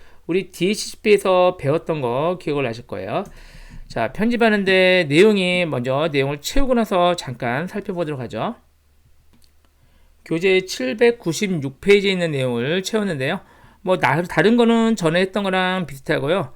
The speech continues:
어, 범위를 제가 백이십 번에서 백구십구 번까지 이렇게 설정을 했습니다. 그리고 디넷 서버까지, 여기까지는 이제 우리 배웠던 내용이고, 자, 그 다음부터 좀 보면요.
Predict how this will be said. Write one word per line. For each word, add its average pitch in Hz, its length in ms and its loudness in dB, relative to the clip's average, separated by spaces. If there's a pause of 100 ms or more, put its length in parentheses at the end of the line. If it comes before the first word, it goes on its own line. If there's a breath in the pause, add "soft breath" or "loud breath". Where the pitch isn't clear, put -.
(340 soft breath)
어, 139 240 -4
범위를 208 440 4
제가 165 340 2
백이십 160 440 -2
번에서 185 500 0
백구십구 156 840 -6
번까지 180 840 0 (140)
이렇게 - 220 -10
설정을 160 560 -6
했습니다. - 400 -8 (400 soft breath)
그리고 202 140 -2
디넷 208 260 4
서버까지, 190 520 0
여기까지는 190 840 0
이제 135 100 -2
우리 127 160 -2
배웠던 143 540 -2
내용이고, 117 540 -4 (400 loud breath)
자, 117 180 -4
그 175 140 0
다음부터 220 640 2
좀 185 160 -4
보면요. 151 500 -4